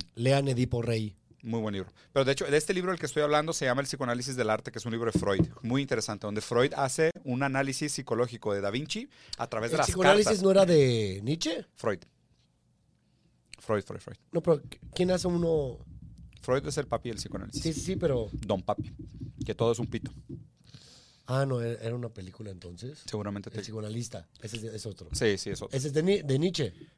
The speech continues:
Speaker 2: No, es, se
Speaker 1: El
Speaker 2: me hace que
Speaker 1: psicoanalista, ¿de quién es, coño? ¿Quién?
Speaker 2: No,
Speaker 1: A
Speaker 2: güey,
Speaker 1: ver,
Speaker 2: se
Speaker 1: búscame el psicoanalista.
Speaker 2: se, oh, es, sí, se me hace que te estás confundiendo, porque sí, el
Speaker 1: Sí,
Speaker 2: psicoanálisis
Speaker 1: es,
Speaker 2: es de
Speaker 1: era,
Speaker 2: Freud.
Speaker 1: era
Speaker 2: Sí.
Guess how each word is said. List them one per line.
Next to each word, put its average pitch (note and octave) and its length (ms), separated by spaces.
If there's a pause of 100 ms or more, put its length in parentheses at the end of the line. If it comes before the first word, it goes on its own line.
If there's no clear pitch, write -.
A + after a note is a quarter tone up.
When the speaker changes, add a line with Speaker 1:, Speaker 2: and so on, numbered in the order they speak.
Speaker 2:
No, A#2 300
es, A#2+ 140
se - 160
Speaker 1:
El B2+ 40
Speaker 2:
me B2 40
hace C#3+ 80
que - 0
Speaker 1:
psicoanalista, D#3+ 440
¿de D#3 120
quién G3 180
es, G#3+ 160
coño? F#3 380 (680)
¿Quién? G3+ 300 (1500)
Speaker 2:
No, G2+ 240
Speaker 1:
A G#2 40
Speaker 2:
güey, B2 120
Speaker 1:
ver, C#3 100
Speaker 2:
se D3+ 40
Speaker 1:
búscame D#3+ 300
el C#3 60
psicoanalista. B2+ 580
Speaker 2:
se, E3 120 (260)
oh, C3+ 140
es, - 160 (320)
sí, A2+ 260
se A#2 100
me A2+ 60
hace A2 80
que A#2+ 100
te B2 60
estás A#2+ 160
confundiendo, A#2+ 420
porque G#2 200
sí, A#2 100
el G2+ 60
Speaker 1:
Sí, - 60
Speaker 2:
psicoanálisis C#3+ 340
Speaker 1:
es, D#3 80
Speaker 2:
es E3+ 100
de F3+ 60
Speaker 1:
era, F3+ 100
Speaker 2:
Freud. F3 140
Speaker 1:
era F3 140
Speaker 2:
Sí. F3 40